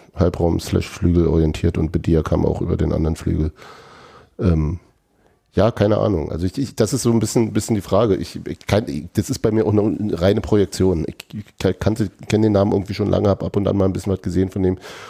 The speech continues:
und mochte das immer ganz gern so. Und mehr ist es auch nicht.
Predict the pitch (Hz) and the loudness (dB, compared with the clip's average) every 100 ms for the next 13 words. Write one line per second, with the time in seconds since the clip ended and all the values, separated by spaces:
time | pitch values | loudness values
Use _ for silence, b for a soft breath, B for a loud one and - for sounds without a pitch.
0 | B - 95 95 - 92 90 95 90 - | B 0 2 2 0 0 2 2 2 2
1 | 92 98 107 120 117 - - - 95 87 | 2 4 4 2 0 -6 -8 0 2 4
2 | 80 85 60 82 80 69 - | 2 0 0 0 -2 -4 -8